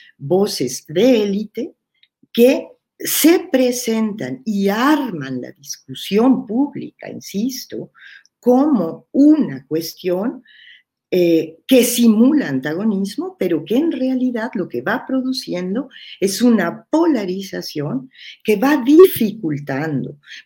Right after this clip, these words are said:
va dificultando enormemente la posibilidad de enunciación y la posibilidad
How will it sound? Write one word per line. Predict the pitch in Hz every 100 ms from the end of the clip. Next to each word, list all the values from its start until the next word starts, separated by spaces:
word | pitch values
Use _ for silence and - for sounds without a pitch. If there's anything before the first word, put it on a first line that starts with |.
| 147
va | 202
dificultando | 196 294 330 - 190 160 151 175 170 170 147
enormemente | 151 180 247 214 147 143 165 202 - - - - -
la | 180 185 180
posibilidad | 262 294 196 175 175 180 165 180 247
de | 147 165
enunciación | 156 175 330 392 - 196 - 147 139 226 262
y | 175
la | 139 -
posibilidad | 202 - 254 233 214 196 196